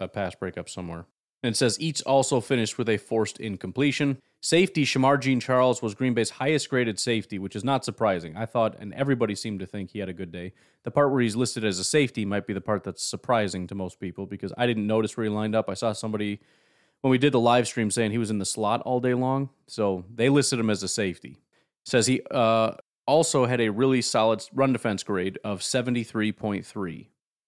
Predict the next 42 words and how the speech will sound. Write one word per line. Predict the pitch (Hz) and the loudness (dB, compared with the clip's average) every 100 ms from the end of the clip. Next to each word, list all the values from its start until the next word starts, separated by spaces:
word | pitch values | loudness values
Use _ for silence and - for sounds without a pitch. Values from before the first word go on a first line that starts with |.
| _ | _
You | 127 | 2
know, | 110 | 4
it's, | 113 120 - | 2 0 -2
it's | 110 | -6
funny, | - 143 127 | 0 2 4
too, | 104 135 | 2 0
because | 113 104 110 | 0 0 0
I'm | 110 107 | 0 0
looking | 143 160 | 0 2
at | 127 - | 0 0
this | 104 - | -4 -4
throw | - 127 117 113 107 92 - _ - | -8 -2 4 4 4 -2 -10 _ -8
just | 120 | -6
kinda | - 101 | -4 -2
randomly | 92 95 90 92 | 0 -2 -4 -4
here. | 98 95 | -4 -4
I | |
saw | 90 107 | -4 -4
this | 95 90 | -4 -4
on | 92 | -8
Twitter. | - 107 95 - _ _ _ _ - | -4 -4 -4 -6 _ _ _ _ -6
Somebody | - 151 139 117 | 2 4 4 2
posted | 107 - 131 120 123 107 | 0 0 0 2 -2 -2
the, | 110 104 101 98 | 0 0 2 2
um, | 95 92 87 _ _ _ _ _ _ _ _ | 2 0 -4 _ _ _ _ _ _ _ _
the | 113 - | -2 2
overhead | 127 120 110 113 | 4 4 2 0
view | 98 107 113 | 0 2 4
of | 98 | 2
the | 92 | 0
throw | 87 113 107 | -4 0 0
from | - 101 | 0 -2
Jordan | 95 107 98 | 0 0 2
Love | 98 101 90 | 2 0 0
to | 107 | -2
Amari | 92 98 101 98 | 0 2 2 2
that | 95 | 0
got | 98 90 | -2 -2
picked. | 107 107 - - _ _ - | -2 -4 -4 -12 _ _ -10
It's | 131 - | -6 -2
funny | - 147 131 | 2 4 4
because | 107 117 98 - | 4 2 2 -2